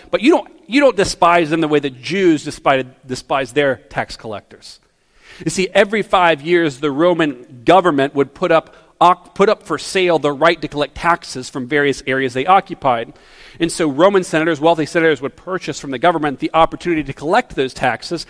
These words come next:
and then there were really no rules that kind of governed how they could collect them. So let's say it's a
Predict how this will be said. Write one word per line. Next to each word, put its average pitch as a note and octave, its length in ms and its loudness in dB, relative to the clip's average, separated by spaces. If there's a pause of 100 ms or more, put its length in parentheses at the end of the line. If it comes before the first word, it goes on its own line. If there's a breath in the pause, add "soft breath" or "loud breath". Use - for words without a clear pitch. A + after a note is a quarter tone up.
(220 loud breath)
and F#3+ 100 2
then D4+ 80 2
there D4+ 100 2
were G3 140 4
really G3+ 240 2
no G3 220 2
rules F3+ 480 2
that F#3+ 80 -4
kind E3+ 180 -4
of C3+ 140 -10
governed F3+ 340 2
how D3+ 140 0
they D3+ 100 -2
could D3 160 -10
collect A3+ 320 0
them. A#2+ 220 -10 (400 soft breath)
So G3+ 160 -2
let's G#3+ 200 2
say F#3 380 2
it's E3+ 320 -2
a C#3 100 -4